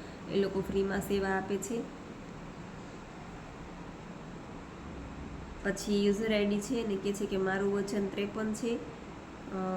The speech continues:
પણ પેટની ચરબી ઉતરતી નથી ને આ ડાયટ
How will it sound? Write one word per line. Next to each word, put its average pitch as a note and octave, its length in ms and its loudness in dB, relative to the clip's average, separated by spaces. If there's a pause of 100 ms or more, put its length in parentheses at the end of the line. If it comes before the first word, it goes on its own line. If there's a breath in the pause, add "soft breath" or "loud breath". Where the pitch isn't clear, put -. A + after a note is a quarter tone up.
(340)
પણ F#3+ 160 4
પેટની G#3 440 2
ચરબી G3+ 440 4
ઉતરતી G3 500 4
નથી G3 440 4 (640)
ને G3+ 180 4
આ G3+ 260 2
ડાયટ G3+ 260 4